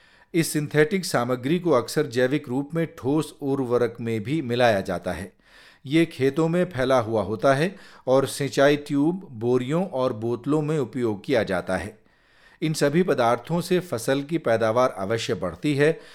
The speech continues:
मगर ऐसे प्रमाण भी हैं कि सड़नशील प्लास्टिक मिट्टी को दूषित कर रहा है।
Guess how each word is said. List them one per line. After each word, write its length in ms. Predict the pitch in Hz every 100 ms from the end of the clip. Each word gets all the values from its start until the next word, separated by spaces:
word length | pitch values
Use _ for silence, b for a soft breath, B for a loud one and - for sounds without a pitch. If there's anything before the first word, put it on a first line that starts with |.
| B -
मगर 360 | 135 135 160 -
ऐसे 300 | 123 117 -
प्रमाण 460 | 147 120 113 107 101
भी 240 | 98 151
हैं 240 | 127 151 - B B -
कि 120 | 151
सड़नशील 840 | - 131 151 143 - 160 170 185 -
प्लास्टिक 560 | 135 117 110 - 143 139
मिट्टी 400 | 113 113 - 160
को 220 | - 131
दूषित 500 | 107 123 135 - 98
कर 160 | - 110
रहा 260 | 98 92
है। 220 | 95 95